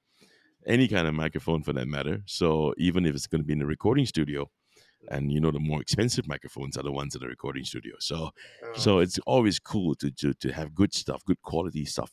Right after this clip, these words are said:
Speaker 1: you know, in front of your face, and, and you know that whatever you've got, whatever I've got, I can deliver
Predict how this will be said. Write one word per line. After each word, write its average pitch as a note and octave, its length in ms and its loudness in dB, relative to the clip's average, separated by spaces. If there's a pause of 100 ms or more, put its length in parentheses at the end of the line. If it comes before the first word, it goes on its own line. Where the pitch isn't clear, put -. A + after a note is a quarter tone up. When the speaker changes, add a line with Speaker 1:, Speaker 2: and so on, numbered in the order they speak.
(100)
Speaker 1:
you C#2 100 -8
know, D2+ 80 -2
in C#2+ 140 -4
front D#2+ 180 -2
of C2 80 -8
your - 80 -10
face, C#2+ 380 -2
and, C#2 160 -6 (440)
and E2 120 4
you E2+ 80 6
know F2+ 180 6
that F2+ 180 0
whatever F#2+ 380 2
you've G2+ 300 2
got, - 340 -6
whatever F2 260 0
I've G#2+ 300 0
got, - 320 -4
I D#2+ 100 -6
can D#2 380 0
deliver F#2+ 440 2